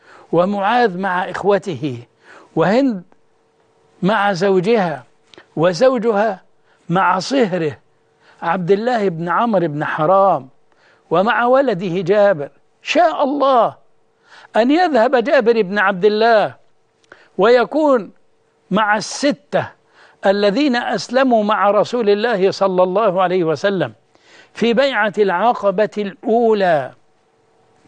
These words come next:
بايعوا رسول الله صلى الله عليه وسلم على الإسلام، وعاد جابر بن عبد الله إلى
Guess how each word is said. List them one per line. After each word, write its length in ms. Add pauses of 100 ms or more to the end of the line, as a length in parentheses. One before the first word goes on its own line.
(640)
بايعوا 500
رسول 360
الله 420
صلى 280
الله 380
عليه 240
وسلم 500
على 180
الإسلام، 600 (560)
وعاد 760
جابر 460
بن 180
عبد 280
الله 560 (1600)
إلى 460